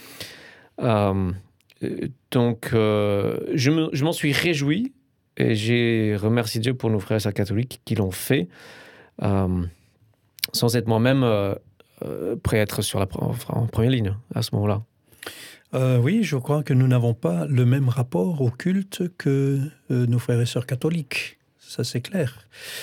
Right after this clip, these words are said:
Speaker 2: Et du coup, euh, nous sommes moins dans la revendication et que nous, et comme tu disais, Cl-, euh, Glenn, euh,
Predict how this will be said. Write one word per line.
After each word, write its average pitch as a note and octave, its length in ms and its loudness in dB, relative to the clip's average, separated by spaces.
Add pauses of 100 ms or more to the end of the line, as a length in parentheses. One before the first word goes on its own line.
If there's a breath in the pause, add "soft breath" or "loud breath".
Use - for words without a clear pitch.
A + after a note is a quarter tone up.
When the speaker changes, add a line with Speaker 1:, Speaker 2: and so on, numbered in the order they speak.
(260 loud breath)
Speaker 2:
Et - 60 -4
du A#2+ 160 0
coup, G3 340 0
euh, C3 340 2 (500 loud breath)
nous B2+ 320 4
sommes C3 260 0
moins C3+ 380 4
dans C#3 280 2
la A#2 220 2
revendication B2 1120 0 (580 loud breath)
et B2+ 320 2
que B2 460 4
nous, A#2+ 580 2
et D3+ 80 -2
comme B2+ 200 2
tu C3 120 2
disais, E3 340 4
Cl-, - 200 -4
euh, C3 100 4
Glenn, D3 300 2
euh, A#2+ 140 4